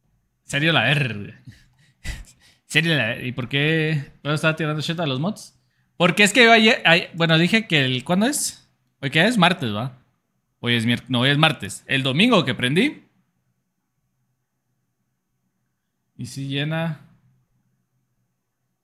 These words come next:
¿Y si, y si llena el Tario? Sí, comentario.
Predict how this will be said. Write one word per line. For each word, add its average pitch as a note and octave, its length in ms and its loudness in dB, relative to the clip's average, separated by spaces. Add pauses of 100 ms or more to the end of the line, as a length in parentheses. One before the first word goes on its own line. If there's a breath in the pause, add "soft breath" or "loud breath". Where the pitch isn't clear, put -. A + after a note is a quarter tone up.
(1000)
¿Y B2 80 -10
si, - 280 -10 (100)
y B2 100 -6
si B2 240 -8
llena E3+ 640 0 (480)
el A#2+ 260 -8
Tario? G#3+ 460 0 (760)
Sí, D3 140 -6
comentario. D#3+ 880 0